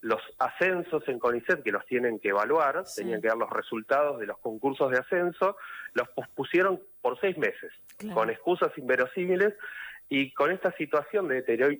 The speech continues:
Speaker 1: deterioro salarial, hay muchos trabajadores que estaban esperando el resultado de ese concurso de ascenso, a ver si ascienden de categoría para cobrar, eh, unos pocos pesos más, porque ni siquiera es que hay, <laughs>
Speaker 2: Un
Speaker 1: ni
Speaker 2: diferencia.
Speaker 1: siquiera es que subiendo de categoría se cobra mucho,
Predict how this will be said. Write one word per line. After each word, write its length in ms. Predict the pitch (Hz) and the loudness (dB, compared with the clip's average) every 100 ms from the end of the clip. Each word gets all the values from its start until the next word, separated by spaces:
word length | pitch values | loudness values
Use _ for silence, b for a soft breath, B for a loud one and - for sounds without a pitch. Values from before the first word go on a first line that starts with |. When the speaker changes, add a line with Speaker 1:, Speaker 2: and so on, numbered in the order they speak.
| 127 | -2
Speaker 1:
deterioro 580 | 110 110 113 127 165 165 | 0 2 2 2 2 4
salarial, 440 | 135 135 143 175 - | 2 2 2 0 -2
hay 120 | 143 | -6
muchos 300 | 170 214 175 | -4 -4 -2
trabajadores 460 | 156 143 170 185 - | -2 0 0 -2 -2
que 80 | |
estaban 300 | - 143 151 | -2 0 0
esperando 720 | 123 - - 123 202 233 151 113 | -2 -10 0 4 4 0 -6 -8
el 80 | |
resultado 480 | 120 - 117 110 185 | -8 -8 -10 0 2
de 80 | 135 | 2
ese 120 | 120 | -4
concurso 500 | 117 120 117 196 190 | -2 -2 2 0 2
de 60 | 147 | 0
ascenso, 520 | - 160 147 160 175 B B B - | 4 2 4 2 0 B B B 0
a 120 | 110 | 0
ver 160 | 143 - | 0 -2
si 60 | |
ascienden 480 | 131 - 208 214 170 | -6 0 0 2 2
de 100 | 143 | 4
categoría 540 | 135 120 127 127 202 | 2 2 2 4 2
para 300 | 214 123 113 | 2 -2 -2
cobrar, 500 | - 117 123 156 214 - B B B B | 2 2 4 2 -2 -12 B B B B
eh, 460 | - 113 104 110 - - | 0 2 2 -2 -6 -2
unos 240 | 156 175 | 2 2
pocos 300 | - 196 175 - | 0 -2 -2 0
pesos 240 | 185 123 127 | 0 0 0
más, 220 | 180 - | 0 0
porque 240 | 110 95 107 | -8 -8 -12
ni 80 | |
siquiera 320 | 98 - 170 190 | -10 -4 -2 0
es 60 | |
que 100 | 151 | 0
hay, 260 | 143 156 135 | 0 -4 -6
<laughs> 320 | 151 - _ - | -10 -12 _ -12
Speaker 2:
Un 300 | 127 190 185 | -4 -2 2
Speaker 1:
ni 80 | |
Speaker 2:
diferencia. 260 | 185 170 160 | 2 0 -2
Speaker 1:
siquiera 240 | 147 175 | 2 2
es 80 | 185 | 2
que 140 | - 123 | 0 -4
subiendo 360 | - 127 143 | 0 0 2
de 60 | 139 | 0
categoría 380 | 120 120 143 180 | 2 2 0 -2
se 80 | 117 | 0
cobra 300 | 143 147 110 | 2 2 0
mucho, 520 | 127 143 - 110 | 0 -2 0 0